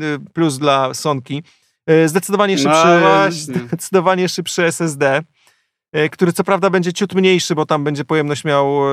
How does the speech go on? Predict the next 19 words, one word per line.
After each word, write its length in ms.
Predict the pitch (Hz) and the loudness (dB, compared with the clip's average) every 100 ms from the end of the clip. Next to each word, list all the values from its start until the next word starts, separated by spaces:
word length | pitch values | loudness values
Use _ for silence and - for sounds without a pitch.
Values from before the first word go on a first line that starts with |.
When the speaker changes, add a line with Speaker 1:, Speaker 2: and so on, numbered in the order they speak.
| 139 | -2
Speaker 1:
e, 40 | 135 135 | -4 -8
o 120 | 151 | -8
sto 160 | 147 170 | -4 -4
pięćdziesiąt 320 | 160 147 156 | -4 -4 -4
giga 200 | 139 143 | -4 -2
mniejszą 400 | 143 147 131 139 | -2 -2 -4 -6
od 80 | 131 | -6
Xboxa, 540 | 135 127 143 131 131 117 | -8 -4 -4 -2 -6 -2
ale 320 | 139 151 139 | 2 2 2
mimo 180 | 135 139 | -8 -10
wszystko 460 | 131 143 - - 127 | -10 -12 -12 -6 -4
będzie 280 | 139 131 | -4 -6
to 260 | 127 143 139 | -6 -6 -6
dysk 320 | - 139 160 139 | -12 -6 -6 -6
dużo 220 | 147 151 | -6 -6
szybszy 340 | - - - | -6 -6 -4
i 160 | 180 147 | -4 -4
co 180 | - 185 | -2 0
najważniejsze, 760 | 180 165 147 185 180 - 131 | 2 0 0 0 0 -2 -4